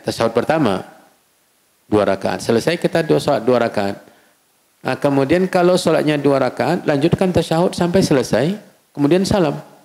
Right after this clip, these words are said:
Kalau sholatnya lebih dari dua rakaat,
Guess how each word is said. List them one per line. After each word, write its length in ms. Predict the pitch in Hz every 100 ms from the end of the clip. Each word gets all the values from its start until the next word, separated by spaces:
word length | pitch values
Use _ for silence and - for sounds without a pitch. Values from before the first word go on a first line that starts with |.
| _ _ _ _ _ _ _ _ _ _ -
Kalau 320 | 160 160 165
sholatnya 480 | 160 156 160 151 156
lebih 400 | 151 147 220 240
dari 240 | 196 175
dua 240 | 156 143 127
rakaat, 560 | 117 95 92 120 -